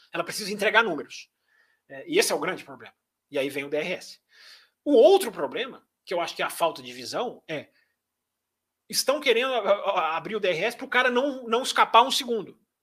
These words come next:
Eu acho isso ótimo. O D R S deveria ser usado para isso,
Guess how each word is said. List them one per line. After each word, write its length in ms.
Eu 140
acho 180
isso 200
ótimo. 360
O 80
D 80
R 180
S 160
deveria 300
ser 260
usado 420
para 220
isso, 320